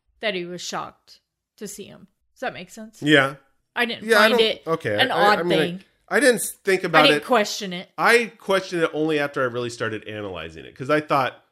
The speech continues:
Speaker 2: "Wow." Well, this is also comes back to, like, when I first saw the movie, Curse of the Black Pearl is what I thought, because we didn't have a lot of the books that started, say, in two thousand six,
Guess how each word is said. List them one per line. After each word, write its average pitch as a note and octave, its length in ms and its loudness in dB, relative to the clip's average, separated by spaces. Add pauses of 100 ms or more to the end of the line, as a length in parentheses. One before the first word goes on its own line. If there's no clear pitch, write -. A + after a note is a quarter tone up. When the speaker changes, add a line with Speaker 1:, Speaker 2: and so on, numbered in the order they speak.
(220)
Speaker 2:
"Wow." B2 680 2 (180)
Well, A3 200 4
this A#3+ 200 2
is A3+ 120 -6
also G#3 280 0
comes F3 280 -4
back E3 300 2
to, D#3+ 120 -4
like, D3 160 -2
when C#3 100 -4
I B2+ 60 0
first C3 340 -4
saw E3 200 0
the F3 100 -4
movie, G#2 380 -4
Curse F3+ 260 -6
of F#3 60 -8
the D#3+ 80 -10
Black D3 280 0
Pearl E3 280 -2
is A#2+ 100 -8
what C3 160 -2
I A#2+ 80 -2
thought, A#2+ 640 0
because C#3 240 -6
we B2+ 80 -6
didn't D3 280 -2
have D3 200 0
a C#3 60 -2
lot C3 240 0
of B2+ 80 -6
the A2+ 80 -4
books D#3+ 300 -4
that A2+ 120 -6
started, A2+ 380 -4
say, A#2 160 -8
in G#2 80 -10
two B2 120 -12
thousand A2 360 -6
six, D#3+ 580 -6